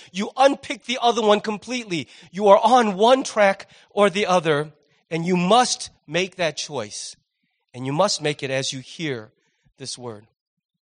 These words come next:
It's interesting that Jesus says, <clears throat> he, he ma-, he draws a distinction between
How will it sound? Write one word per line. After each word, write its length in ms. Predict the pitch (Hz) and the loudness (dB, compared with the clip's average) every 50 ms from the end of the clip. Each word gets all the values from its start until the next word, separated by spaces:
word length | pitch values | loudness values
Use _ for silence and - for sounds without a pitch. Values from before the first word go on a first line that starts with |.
| _ _ _ _ _ _ _ _ - - _ _ | _ _ _ _ _ _ _ _ -20 -20 _ _
It's 160 | - 170 - | -10 -10 -10
interesting 340 | 262 - - 240 - 233 220 | -8 -8 -8 -8 -8 -4 -2
that 160 | 208 190 151 | -4 -4 -4
Jesus 500 | - 202 233 262 262 202 240 240 - - | -4 -4 -4 -4 -4 -2 -2 -2 -2 -2
says, 440 | - 202 180 170 175 185 165 - - _ _ | -2 -2 0 0 0 -2 -4 -10 -14 _ _
<clears throat> 100 | _ _ | _ _
he, 240 | - 180 208 135 98 _ _ _ _ _ _ _ _ _ | -10 -10 -10 -10 -12 _ _ _ _ _ _ _ _ _
he 280 | - 180 208 - 202 202 | -14 -14 -12 -10 -8 -4
ma-, 100 | 214 247 - | -2 -4 -4
he 100 | - 208 | -4 -8
draws 300 | 170 - 302 320 285 226 | -8 0 2 2 2 2
a 60 | 233 | -2
distinction 480 | 202 208 208 - - 269 262 - 220 202 | -8 -8 -10 -10 -8 -8 -8 -10 -10 -12
between 420 | 208 - - 220 220 214 202 - | -14 -14 -10 -8 -8 -8 -8 -12